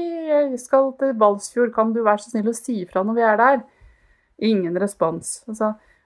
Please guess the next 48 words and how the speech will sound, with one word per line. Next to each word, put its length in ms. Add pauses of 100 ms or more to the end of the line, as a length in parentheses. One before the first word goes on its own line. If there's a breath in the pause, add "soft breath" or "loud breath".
(220 soft breath)
"Hallo, 380
er 300
det 100
noen 160
her?" 220 (680)
"Ja 180
da." 200 (880)
Så 80
fikk 160
jeg 220
et 100
svar 240
at 80
ja 160
da, 160
det 160
var 160
en 160
person 320
der. 240 (100)
"Ja, 220
jeg 160
ser 320
ingenting, 420
kan 140
du 80
være 240
så 80
snill 160
å 80
si 240
ifra 300 (580 soft breath)
når 160
vi 80
er 80
framme?" 340
Og 80
han, 140 (540 soft breath)
altså, 260
han 260
var 300 (260)
så 440 (440)
taus, 680 (240)
og 100
jeg 160
fikk 300
ikke 340
noe 100